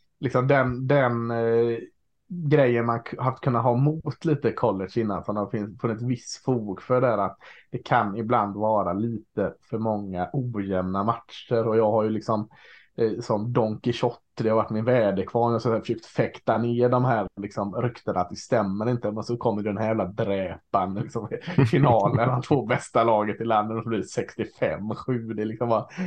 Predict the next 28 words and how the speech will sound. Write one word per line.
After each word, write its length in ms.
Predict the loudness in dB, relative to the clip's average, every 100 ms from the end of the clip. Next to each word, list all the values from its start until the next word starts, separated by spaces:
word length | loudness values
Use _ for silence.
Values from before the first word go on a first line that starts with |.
| -6 0
lägga 280 | 2 2
sig 140 | 0 -2
pladask 580 | 0 2 2 -2 -10 -4 0
där 160 | 0
då, 180 | -2 -8 -14
liksom. 380 | -10 -10 -10
Eh, 800 | -12 -12 -10 -8 -10 -10 -12 -2
nej, 200 | 2 4
det, 140 | 2 2
det 100 | 2
var, 200 | 2 2
det 60 |
var 80 | 2
ingen 180 | 0 0
bra 200 | 0 -2
reklam 340 | 0 0 0 -4
för, 80 | -16 -8
för, 360 | -6 -2 -2
för 80 | 0
college 280 | 0 0 -2
fotboll. 220 | -2 -4 -4 0
Ja, 80 | 2
grattis 400 | 4 4 2 2
Georgia 300 | 4 4 2
såklart. 320 | 4 2 2
Det 80 | 2
är 640 | 2 4 4 2 -4 -6
grym-, 280 | 0 2